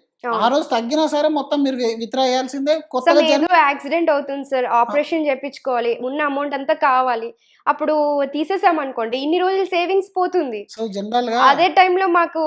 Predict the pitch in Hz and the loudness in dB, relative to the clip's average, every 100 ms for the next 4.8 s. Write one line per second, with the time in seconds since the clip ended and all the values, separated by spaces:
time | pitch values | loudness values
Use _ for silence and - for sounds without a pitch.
0 | 302 285 247 233 269 269 277 294 311 320 | 2 0 -2 -6 -4 0 0 0 0 0
1 | 302 302 330 330 294 285 294 285 277 269 | 0 -2 -2 0 -2 -2 -4 0 0 4
2 | 285 330 320 311 294 294 254 214 - 262 | 4 6 4 4 2 -4 -6 -12 -8 -6
3 | 262 302 294 285 302 311 302 285 285 277 | 0 4 4 4 2 -2 -2 -2 -2 -4
4 | 247 247 214 - - 370 381 | -4 -6 -8 -10 -4 0 0